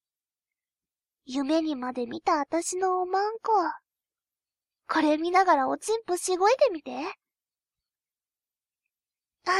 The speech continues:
そう。激しくしごくんだよ。漫画でもそんな感じだった。ほら、足開いて。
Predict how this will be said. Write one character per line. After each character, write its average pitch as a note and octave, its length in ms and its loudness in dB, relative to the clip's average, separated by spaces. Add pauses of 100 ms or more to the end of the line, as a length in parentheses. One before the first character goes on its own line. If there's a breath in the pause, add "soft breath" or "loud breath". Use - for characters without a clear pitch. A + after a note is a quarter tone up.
(100)
そ B4+ 120 6 (880)
う。 D#4+ 40 0
激 F4 80 -2 (100)
し - 60 -12
く F#4 100 -2
し E4 140 -8
ご D4+ 120 -8
く C#4+ 140 -8
ん B3 60 -16
だ A#3 80 -16
よ。 A#3 160 -2 (680 soft breath)
漫 E4 60 -4
画 G4 80 6 (260)
で F4+ 40 -4
も A#3+ 120 -6
そ B3+ 140 -8
ん C4+ 40 -10
な C#4 100 -6
感 E4+ 200 -2
じ F#4 100 -12
だ G4 100 2
っ - 100 -4
た。 E4 260 2 (600)
ほ E4+ 60 -6
ら、 F4 60 -2 (440 loud breath)
足 C5+ 340 4
開 F4 160 2
い - 20 -20
て。 C#4 80 -8